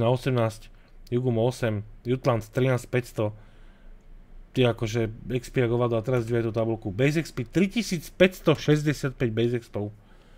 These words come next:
Kámo, to sú base X P jak, jak hovado a to je v devinách, čistá devinová bitka. A base X P také, jak keby si vyhral normálne, e, tri jackpoty. Neskutočné, neskutočné. Jako dobuchané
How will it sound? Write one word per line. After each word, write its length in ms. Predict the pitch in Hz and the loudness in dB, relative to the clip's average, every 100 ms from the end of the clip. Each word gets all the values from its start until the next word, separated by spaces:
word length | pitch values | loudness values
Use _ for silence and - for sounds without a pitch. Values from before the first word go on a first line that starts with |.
| - - - | -20 -20 -8
Kámo, 480 | - 135 143 139 127 127 - - - - - - - - - - - - - | 0 2 4 2 0 -4 -20 -20 -20 -20 -20 -20 -20 -20 -20 -20 -20 -12 -4
to 80 | 143 | -4
sú 160 | 147 | -2
base 240 | 127 147 160 | 2 2 2
X 160 | 156 | -2
P 320 | - 143 135 | -2 -2 -2
jak, 400 | - 123 127 120 - - | -4 -2 0 -2 -8 -6
jak 160 | 135 123 | -4 0
hovado 480 | 117 147 127 123 | 2 2 2 0
a 80 | 120 | -4
to 160 | - 127 | -2 0
je 80 | 113 | 0
v 80 | |
devinách, 480 | 110 151 151 127 107 | 0 0 2 0 -2
čistá 320 | - 170 - | -6 -6 -2
devinová 320 | 135 135 135 117 | 0 0 0 0
bitka. 480 | 120 - 113 107 - - - - - | -2 -4 -4 -4 -8 -20 -20 -20 -8
A 160 | - 107 | -2 2
base 320 | 123 135 127 | 2 2 -2
X 0 | |
P 160 | - 120 | -4 0
také, 320 | 123 - 123 | 0 2 0
jak 240 | 120 110 | 0 0
keby 160 | 123 113 | -2 -4
si 160 | - | -2
vyhral 320 | 113 123 120 113 | -2 2 2 2
normálne, 560 | 113 120 117 113 110 | 0 0 0 0 -4
e, 160 | 98 107 | -4 -6
tri 240 | 107 127 | -4 -4
jackpoty. 480 | 120 117 - 107 101 - - - - - - | -2 -4 -6 -8 -10 -14 -20 -20 -20 -10 -4
Neskutočné, 720 | 123 - 120 104 98 - 98 | -2 -4 -8 -8 -10 -8 -4
neskutočné. 1300 | 107 139 147 - - - - 113 113 107 107 95 - - - - - - | -2 -2 -4 -12 -20 -12 -8 -6 -6 -6 -6 -6 -8 -20 -20 -20 -20 -6
Jako 320 | 117 117 117 | -4 -2 -2
dobuchané 560 | 110 135 147 143 135 120 | -2 -2 -2 0 0 -2